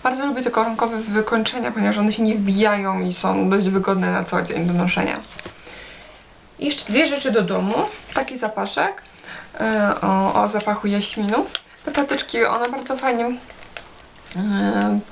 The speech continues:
pachną i długo się utrzymuje ten zapach dość. Także warto sobie później co chwileczkę,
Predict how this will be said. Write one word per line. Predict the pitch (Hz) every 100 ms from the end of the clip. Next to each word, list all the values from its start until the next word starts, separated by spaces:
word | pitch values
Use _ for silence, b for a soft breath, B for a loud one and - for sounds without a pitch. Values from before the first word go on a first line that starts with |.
| -
pachną | 269 262 214
i | 196 208
długo | 233 226
się | 226 185
utrzymuje | - - 233 196
ten | 190 185
zapach | 180 190 180
dość. | - 226 - B B
Także | 202 208
warto | 214 214
sobie | 226 214
później | 226 208
co | 185 214
chwileczkę, | 214 196 -